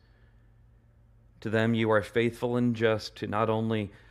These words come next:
forgive us of all of our sins, you do that, but you not only do that, but you cleanse us of all of our unrighteousness, even the things that we don't think to confess to you,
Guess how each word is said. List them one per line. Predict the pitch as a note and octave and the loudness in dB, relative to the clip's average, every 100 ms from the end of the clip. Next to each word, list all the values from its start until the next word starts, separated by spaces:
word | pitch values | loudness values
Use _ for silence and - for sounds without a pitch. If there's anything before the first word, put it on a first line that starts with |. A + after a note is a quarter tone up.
| - | -8
forgive | - G#2 A#2+ A#2 | -6 2 4 6
us | A2+ G#2+ | 4 2
of | A#2 G#2+ | 0 4
all | A#2 A#2 | 4 6
of | |
our | A2 A2 | 4 2
sins, | - G#2 G2+ F#2+ | -2 -2 -2 -2
you | A2 | -4
do | G#2 A#2 A2 | 0 0 2
that, | G#2+ F#2+ F#2+ - | 0 -2 -6 -8
but | G#2 G#2 | -8 -4
you | A2 G#2+ | -4 -2
not | G#2+ G#2+ | 0 0
only | A2 A2 | 0 -2
do | G2+ A#2+ | -4 -2
that, | A2 G#2+ G#2 | 0 0 -2
but | F#2+ | -10
you | G#2+ | -12
cleanse | - - A#2 A#2 A2+ | -12 -6 -2 -2 -2
us | G#2+ G2+ - | -2 -2 -4
of | G2+ F#2+ - - - | -8 -10 -20 -20 -4
all | G#2+ A#2 B2 A#2+ | 2 4 4 2
of | G#2 | 0
our | G#2 G#2+ G#2+ | 2 2 2
unrighteousness, | G#2 G2 G2 G2+ G2 - F#2+ F2+ | 0 -2 -4 -4 -8 -10 -10 -8
even | G2+ G2+ G2+ | -10 -6 -6
the | G2 | -8
things | A2 G2+ F#2 | -8 -8 -6
that | F#2+ F#2+ | -10 -10
we | F#2 F2 - - - - _ _ _ | -12 -14 -20 -20 -20 -20 _ _ _
don't | A2 G2+ - | -4 -4 -6
think | - A#2 G2 - | -4 -4 -4 -8
to | F#2+ | -8
confess | - F2+ F2 F#2 - | -6 -8 -6 -8 -10
to | - | -14
you, | F#2 F#2 | -10 -10